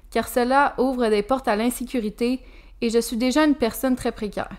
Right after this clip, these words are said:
Il a continué à me dire qu'il, qu'il voulait pouvoir aller au bar et trouver une jolie fille à ramener à la maison pour que nous puissions, trois petits points, tu sais,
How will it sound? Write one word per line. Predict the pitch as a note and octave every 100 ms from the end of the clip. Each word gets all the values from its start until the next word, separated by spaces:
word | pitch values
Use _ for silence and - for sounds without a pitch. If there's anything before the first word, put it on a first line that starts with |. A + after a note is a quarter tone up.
| - - - - - -
Il | A#3
a | A3+
continué | - F4 F4+ - B3 G3+ A3 -
à | G#3
me | G3+
dire | F#3+ A3 C4 C4+
qu'il, | - A#3+ A#3 - - - - - -
qu'il | C#4 A#3+
voulait | B3+ C4+ D4+
pouvoir | D4+ C4 A#3 C#4 C#4+
aller | G#3+
au | A3 G3
bar | F#3+ G3 G#3+ A3+ -
et | A3
trouver | - - A#3+ D4+
une | C#4+ A#3
jolie | B3 A3+
fille | G#3 - B3 C4+ -
à | G#3+
ramener | A#3 A#3+ A3+ A#3 C4
à |
la | G3+
maison | G3 G3+ G3 A3+ C4 - - - - -
pour | C#4
que | C#4
nous | A#3 A3+
puissions, | B3 A#3 B3+ C4 B3+
trois | - B3+
petits | - -
points, | G#3+ G#3+ B3 C4+
tu | - B3+
sais, | - A#3 A#3+